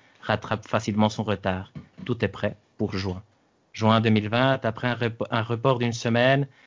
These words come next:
The Future of Gaming est présenté. Conférence virtuelle bien rythmée avec du gameplay et beaucoup de jeux variés et attirants. Clou du spectacle, il n'y aura pas une P S cinq, mais bien deux. La P S cinq Digital Edition surprend tout le monde. Ni prix, ni date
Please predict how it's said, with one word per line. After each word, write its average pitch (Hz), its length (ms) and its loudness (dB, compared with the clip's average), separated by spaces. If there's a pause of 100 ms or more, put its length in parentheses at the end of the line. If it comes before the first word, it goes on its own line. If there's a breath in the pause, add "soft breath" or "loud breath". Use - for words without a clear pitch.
(200 soft breath)
The 123 80 2
Future 139 440 2
of 117 120 -2
Gaming 127 380 4
est 123 80 2
présenté. 113 460 0
Conférence 110 500 2
virtuelle 113 360 2
bien 110 160 6
rythmée 113 280 0
avec 110 180 2
du 113 100 2
gameplay 110 360 4
et 110 40 6
beaucoup 113 240 2
de 110 100 6
jeux 107 160 4
variés 110 400 2 (220 loud breath)
et 110 80 4
attirants. 107 460 2 (340 soft breath)
Clou 139 140 6
du 127 100 4
spectacle, 120 600 0
il 113 120 2
n'y 113 100 6
aura 110 180 2
pas 147 260 2
une 123 160 0
P 120 140 0
S 110 140 0
cinq, 120 360 -2
mais 113 120 2
bien 107 220 2
deux. 107 280 -2 (420 soft breath)
La 104 140 0
P 123 160 0
S 113 140 0
cinq 117 320 0
Digital 110 440 2
Edition 113 400 2
surprend 113 380 -2
tout 113 140 0
le 104 60 6
monde. 117 320 4 (120)
Ni 117 180 4
prix, 120 400 0
ni 113 160 2
date 113 380 0